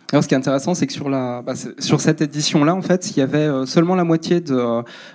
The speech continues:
euh, de membres Patreon, donc, euh, ce qu'on appelle, nous, les, les true fans, euh, du, euh, du podcast, et cinquante autres personnes qui, euh, enfin, euh, la moitié, donc ça fait quarante, pas cinquante, quarante autres personnes, en fait, qui venaient, qui sont, qui étaient simplement auditeurs, en fait, qui venaient rencontrer toute la communauté. Donc, c'est, c'était vraiment fabuleux de,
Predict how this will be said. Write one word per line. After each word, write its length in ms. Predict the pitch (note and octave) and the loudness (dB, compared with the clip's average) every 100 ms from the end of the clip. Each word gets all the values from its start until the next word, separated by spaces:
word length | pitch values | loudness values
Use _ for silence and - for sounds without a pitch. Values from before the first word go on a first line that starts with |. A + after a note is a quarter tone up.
| - | -8
euh, 800 | B2+ A#2+ A#2 A2 - - - C#3 | -6 -4 -6 -4 -2 0 0 0
de 140 | D3+ | 2
membres 340 | D#3 F3 C3+ | 4 4 4
Patreon, 420 | - D#3+ - F3 C#4+ | 4 2 2 0 -2
donc, 160 | B2+ A#2+ | -4 0
euh, 200 | A#2 G#2+ | 0 0
ce 60 | - | -4
qu'on 80 | |
appelle, 220 | A2+ C3+ C3 | -6 0 2
nous, 180 | C#3+ | 2
les, 160 | B2 A2+ B2 A#2+ | 0 -4 -6 -6
les 120 | C3 C3 | 0 0
true 180 | - | 2
fans, 180 | C#3 C#3+ D3 B2+ | 0 0 -2 -2
euh, 120 | A2+ | -2
du, 200 | A#2 A#2 | -2 -4
euh, 240 | A#2 B2 | -2 -4
du 100 | C3 | -2
podcast, 480 | C3+ C3 E3 G#3 - - - - | 2 2 2 -2 -4 -18 -14 2
et 180 | C3 B2+ | 4 6
cinquante 360 | D#3+ D#3 E3 E3+ | 2 0 2 0
autres 100 | - | 2
personnes 380 | D3 - G3 | -2 0 -4
qui, 200 | G#3 C#3+ | -2 2
euh, 200 | B2+ A#2 | 4 2
enfin, 260 | A2+ C3+ C3 | 2 2 2
euh, 320 | A#2+ G#2+ G#2+ | 2 2 2
la 80 | A2 | 2
moitié, 300 | A#2+ B2 C#3 | 0 -2 -4
donc 160 | B2+ - | -6 -14
ça 100 | G#2 | -6
fait 140 | A#2+ | -6
quarante, 320 | G#2+ A#2 E3+ | 0 0 0
pas 100 | - | -6
cinquante, 340 | - B2+ - - - - - | -10 -8 -6 -8 -16 -20 0
quarante 240 | D#3+ D#3+ | 2 4
autres 120 | F3 | 4
personnes, 280 | D3+ C3 F3 | 4 2 2
en 40 | D#3+ | 2
fait, 180 | E3+ | -2
qui 160 | - C#3+ | -4 -2
venaient, 360 | C3 C3+ D#3 F3+ | 2 2 2 -2
qui 180 | - | -6
sont, 260 | D#3+ C#3+ C3+ | -6 -4 -4
qui 260 | C3 - C3 | -6 -6 -4
étaient 120 | C3 | -4
simplement 300 | D#3 F3 E3+ | -4 0 2
auditeurs, 340 | D#3 C3+ E3 | 0 0 -2
en 60 | F3+ | 0
fait, 180 | E3+ E3+ | -4 -6
qui 100 | - | -4
venaient 140 | C3+ | -2
rencontrer 480 | C#3 D3 C#3+ - D#3+ | 0 -2 -4 -4 -6
toute 140 | D#3+ | -4
la 60 | C#3+ | -8
communauté. 340 | C#3 C#3 C3+ | -4 -4 -2
Donc, 120 | C3 A2+ | -2 -2
c'est, 300 | A#2+ A2 A#2 | -2 0 -2
c'était 220 | - B2 | -4 -6
vraiment 240 | A#2+ D3 | -4 -6
fabuleux 380 | D3+ C3+ C3+ D3 | -2 -2 0 0
de, 140 | C3+ | 0